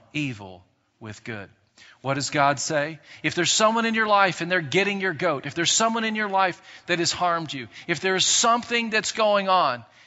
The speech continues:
you need to invest in the process of forgiveness. You need to be praying for them. You need to be looking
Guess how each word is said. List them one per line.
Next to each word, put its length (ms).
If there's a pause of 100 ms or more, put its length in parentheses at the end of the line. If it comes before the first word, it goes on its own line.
(160)
you 520
need 380
to 120
invest 720
in 140
the 60
process 640
of 80
forgiveness. 720 (380)
You 160
need 200
to 60
be 120
praying 480
for 140
them. 220 (500)
You 220
need 240
to 80
be 300 (560)
looking 640